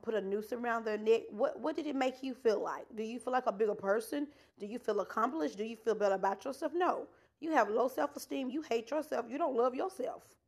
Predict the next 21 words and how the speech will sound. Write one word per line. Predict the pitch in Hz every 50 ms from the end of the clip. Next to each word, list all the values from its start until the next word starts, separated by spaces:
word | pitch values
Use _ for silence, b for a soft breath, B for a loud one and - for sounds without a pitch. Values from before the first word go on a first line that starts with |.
| _ _ _ _ b b b b b b b
And | 208 220 226
what | 220 247 240 240
this | 330 320
is | 349 370
gonna | 269 277 262 247
do | 226 214 247 254
for | 240 - - 220 214 208 226 220 - - _ _ _ _ _ _ _ _ _ _ _ -
Mister | 269 247 233 240 240
Smollett | 214 - 247 254 269 285 254 226
is | 220 214
make | 226 220 -
his | - 233 -
platform | - - 233 - - - 233 220 208 214
even | 214 196 202 208
bigger. | 190 208 233 262 320 320 311 311 B B B B B
He's | B 226 214
gonna | - 226 214
come | 214 220 247 254
out | 233 226 - -
even | 240 214 226 220
stronger. | - - - 226 220 233 262 262 311 320 311